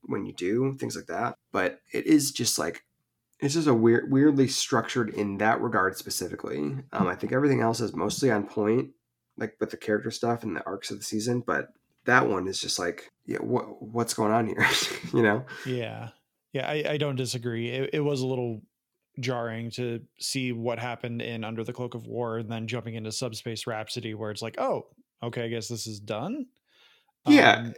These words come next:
Speaker 1: and it's the kind of thing where, like, you know, I think that song is great.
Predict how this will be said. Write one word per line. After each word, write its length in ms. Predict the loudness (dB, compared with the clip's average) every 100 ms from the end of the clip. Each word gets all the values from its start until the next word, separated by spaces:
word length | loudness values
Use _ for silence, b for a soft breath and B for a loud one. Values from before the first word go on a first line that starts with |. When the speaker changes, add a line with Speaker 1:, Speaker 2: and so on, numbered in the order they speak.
| 0
Speaker 1:
and 80 | 4
it's 140 | 6
the 80 | 6
kind 160 | 6 6
of 40 |
thing 160 | 6 6
where, 120 | 6
like, 320 | 6 2 0
you 80 | 4
know, 100 | 6
I 120 | 6
think 140 | 4 2
that 140 | 0
song 260 | 0 2 2
is 100 | 2
great. 380 | 2 0 0